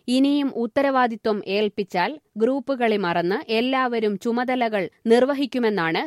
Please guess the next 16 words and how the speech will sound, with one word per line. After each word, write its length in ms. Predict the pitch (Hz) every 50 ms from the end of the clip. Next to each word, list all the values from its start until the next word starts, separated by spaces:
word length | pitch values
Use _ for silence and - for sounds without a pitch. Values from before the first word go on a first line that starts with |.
| - -
തലമൂത്ത 560 | 240 226 233 254 269 277 262 247 226 - 220 214
ഗ്രൂപ്പ് 360 | 220 220 226 247 254 - 294
നേതാക്കൾ 480 | 277 247 226 208 208 202 190 196 196 190
തന്നെ 280 | - 180 170 165 160 156 -
കരുതുന്നത്. 640 | - 220 214 208 196 196 196 185 175 170 160 170 165 - _ _ -
ചുരുക്കത്തിൽ 540 | 285 285 294 302 285 - 311 294 - 311 294 -
പുതിയ 320 | - 247 254 233 285 302 277 -
ഭാരവാഹി 600 | - 226 233 240 262 269 277 285 269 262 269 269
പട്ടികയിലുള്ള 840 | - - 240 214 240 240 220 226 220 233 220 220 196 196 190 185 180 -
പതിനൊന്ന് 520 | - 220 220 233 254 262 262 269 262 240
പേരും 340 | 214 185 165 165 170 202 294 - _ -
യുവജന 460 | 240 254 247 277 277 254 285 277 269
വിദ്യാർത്ഥി 500 | 233 220 214 202 247 262 262 262 - 269
നേതാക്കന്മാരാണ്. 800 | 254 233 214 202 202 202 - 202 190 185 180 170 165 156 151 156 - - _ _ _ 240
അനുഭവ 480 | 240 262 277 302 - 277 311 311 311
സമ്പത്തും 520 | 294 - 285 262 254 240 233 220 - 220